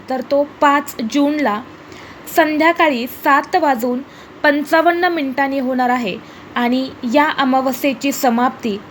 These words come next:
सहा जूनला सायंकाळी सहा वाजून सात मिनिटांनी होणार आहे.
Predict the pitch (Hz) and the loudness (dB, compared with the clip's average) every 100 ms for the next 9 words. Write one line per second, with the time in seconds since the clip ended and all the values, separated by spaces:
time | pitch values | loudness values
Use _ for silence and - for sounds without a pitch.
0 | - - 294 277 320 269 285 269 214 220 | -8 0 2 2 0 0 0 0 -2 -4
1 | - - - - - 320 277 320 330 320 | -10 -20 -20 -14 0 4 4 2 2 0
2 | 269 240 - - 294 330 330 277 240 269 | 0 -4 -10 -4 0 0 2 0 -2 -6
3 | - - - - 311 302 302 330 277 247 | -10 -20 -20 -2 0 0 0 -2 -2 0
4 | 240 254 285 262 220 202 208 | 0 0 -2 0 0 -2 -4